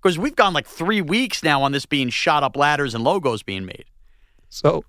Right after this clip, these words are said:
Speaker 1: And, I mean, you've been there with D A show logos being made. Like, it takes a while.
Speaker 2: So this is amazing that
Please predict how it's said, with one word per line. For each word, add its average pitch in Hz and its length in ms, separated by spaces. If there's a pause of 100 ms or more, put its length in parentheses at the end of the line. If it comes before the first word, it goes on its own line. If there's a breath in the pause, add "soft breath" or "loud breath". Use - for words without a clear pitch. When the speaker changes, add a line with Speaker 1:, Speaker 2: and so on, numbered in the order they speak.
(140)
Speaker 1:
And, 175 160
I 214 60
mean, 214 100
you've 277 160
been 254 140
there 233 100
with 196 100
D 175 180
A 208 140
show 202 260
logos 160 400
being 151 180
made. 147 240
Like, 147 140
it 208 100
takes 220 340
a 151 60
while. 135 600 (760)
Speaker 2:
So 127 320
this 165 240
is 160 140
amazing 131 920
that 127 200